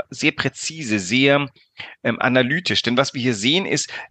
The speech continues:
die, der technoideste Sonnenuntergang, den du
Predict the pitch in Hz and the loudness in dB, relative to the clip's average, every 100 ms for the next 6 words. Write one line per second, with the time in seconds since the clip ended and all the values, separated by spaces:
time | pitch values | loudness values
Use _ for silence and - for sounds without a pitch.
0 | - 117 104 120 113 - 151 160 127 113 | -4 -4 0 -2 0 0 0 2 2 0
1 | - 165 196 190 - 170 160 156 110 101 | 0 -10 -2 0 0 2 2 2 0 -6
2 | - 98 92 123 147 78 135 139 120 123 | -10 -2 2 4 2 0 -4 0 2 2
3 | 107 | 0